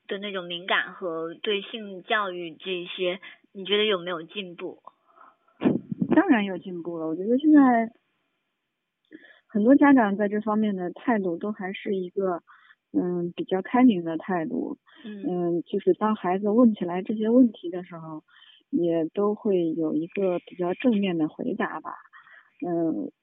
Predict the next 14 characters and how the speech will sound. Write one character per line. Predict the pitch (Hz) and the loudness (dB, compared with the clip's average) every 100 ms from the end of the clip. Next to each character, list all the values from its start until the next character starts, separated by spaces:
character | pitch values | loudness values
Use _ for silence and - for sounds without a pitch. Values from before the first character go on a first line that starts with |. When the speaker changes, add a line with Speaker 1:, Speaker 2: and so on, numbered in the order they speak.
| - - | -16 -2
Speaker 2:
所 | 180 | 2
以 | 175 151 151 - 50 - | 4 2 -2 -6 -12 -14
肯 | 196 | -10
定 | 175 208 | -6 -6
还 | 190 175 | -6 -8
是 | 190 | -8
有 | 175 - | -10 -6
进 | 196 170 160 | -4 -2 -2
步 | 143 - | -4 -6
的。 | - - _ _ - - - _ - - - | -10 -18 _ _ -20 -20 -20 _ -12 -4 0
但 | 349 | 4
是 | 349 | 8
也 | 247 180 165 | 8 8 2
会 | - | 4